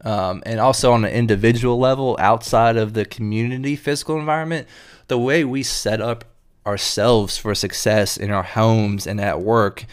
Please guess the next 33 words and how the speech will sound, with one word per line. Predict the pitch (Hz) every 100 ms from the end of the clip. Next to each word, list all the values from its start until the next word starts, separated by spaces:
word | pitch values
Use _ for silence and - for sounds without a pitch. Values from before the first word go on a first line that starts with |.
| - -
and | 110
in | 104
our | 104
everyday | 95 101 107 104 104
life, | 98 107 101
you | 110
know, | 107
that | 101 104 110 120
environment, | 113 104 98 101 98 98 98
the | 107
way | 107 107
we | 104
structure | 101 - - 107 - 107
ourselves, | 98 95 - 107 117 107 95 104 - - - - -
um, | 101 98
can | - -
also | - 113 110 107
pl-, | - - _ _ - - _ _ _ _ -
excuse | - 143 110
me, | 95
can | 113
also | 110 117 110
play | 98 113 104
a |
role | 98 104 104 101 95 - - - -
in, | 107
in | 95 107
how | 104 - 107 107
we | 104 104
are | 98
doing | 98 104 101 101 98 92 - - _
and, | 101 98 98
uh, | 95 95 92